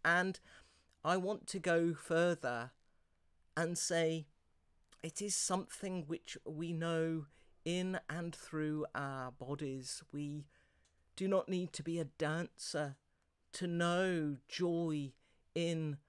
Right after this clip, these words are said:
the body. The Christian tradition has so often treated bodies with suspicion.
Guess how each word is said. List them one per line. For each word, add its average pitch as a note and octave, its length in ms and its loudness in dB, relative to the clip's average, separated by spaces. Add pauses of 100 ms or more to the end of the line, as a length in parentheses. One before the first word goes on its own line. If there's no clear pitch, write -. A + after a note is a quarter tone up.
(420)
the C#3+ 300 -2
body. B2+ 680 -4 (1300)
The D#3 60 -6
Christian F3 600 -2
tradition D#3 560 -4 (100)
has D#3 140 -2
so D#3 300 2
often D#3 560 -2 (380)
treated G3 760 0
bodies D#3+ 520 0
with D#3 240 -2
suspicion. D#3 920 -6